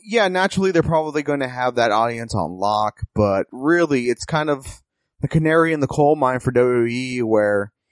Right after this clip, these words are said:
they're just not making new fans, and it's getting kinda scary. People were kinda hoping that A E W would bring back some lapsed fans, and considering the ratings have been, even from the debut episode, it's just, I, I don't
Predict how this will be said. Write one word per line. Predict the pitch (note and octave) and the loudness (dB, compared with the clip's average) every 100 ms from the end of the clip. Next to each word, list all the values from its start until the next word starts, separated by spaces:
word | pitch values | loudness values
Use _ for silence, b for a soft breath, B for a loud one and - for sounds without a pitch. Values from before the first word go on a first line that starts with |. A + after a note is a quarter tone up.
| _ _ _ - | _ _ _ 0
they're | D3+ | 2
just | E3 F#3 | 2 0
not | F#3 E3+ | 0 -4
making | D3 D3+ D3 C#3 | -2 -6 -8 -12
new | C3 | -12
fans, | A#2 B2+ D3 E3+ B2+ | -10 -8 -6 -8 -10
and | G#2 | -12
it's | G2+ - | -12 -10
getting | B2 B2 | -8 -6
kinda | A#2 G#2+ | -4 -4
scary. | G2 - G2+ G#2 C3 D3+ b b b | -4 -2 -2 0 -2 -4 b b b
People | A3+ C#4 D#4 D4 | 0 2 2 2
were | C4+ | 2
kinda | G3+ A3+ A3 | 2 2 2
hoping | F#3+ G3+ A3+ G3+ | 2 2 0 0
that | E3+ B2+ | -2 -2
A | |
E | D#3+ F3 | -6 -2
W | D3+ D#3+ F#3+ D#3+ | 0 0 -2 -2
would | B2+ | -2
bring | C3+ D3 D3 | -2 -4 -2
back | C3+ C#3 D3 | 0 0 -4
some | - - B2+ B2 A#2+ A2+ | -6 -4 -4 -4 -10 -8
lapsed | G#2 A#2 B2 - - | -2 0 0 -4 -8
fans, | A2 A2+ A#2+ C#3+ D3+ - _ _ _ _ _ _ | -6 -6 -4 -8 -8 -14 _ _ _ _ _ _
and | C3 C#3+ D3+ D#3 | -2 0 0 -4
considering | D3+ - F3+ F#3+ | -6 -2 -2 0
the | E3+ | 2
ratings | D3+ D#3+ F3 D3+ | 2 2 -2 -4
have | C#3+ | -2
been, | C#3+ C#3+ C#3 C3+ F2 _ - | -2 -4 -6 -12 -14 _ -8
even | F3+ G3 G#3+ | -2 0 0
from | G#3 F#3 E3 - C#3+ | -2 -4 -10 -16 -6
the | D3 | -4
debut | C#3 D3 C3 C#3 D3+ | 0 0 0 2 6
episode, | C3 C3+ - A#2 G#2 G#2+ | 6 4 0 2 2 2
it's | A#2 | -2
just, | B2 - | -8 -8
I, | B2+ | -4
I | B2 | -4
don't | B2+ C3+ C#3+ | 0 0 0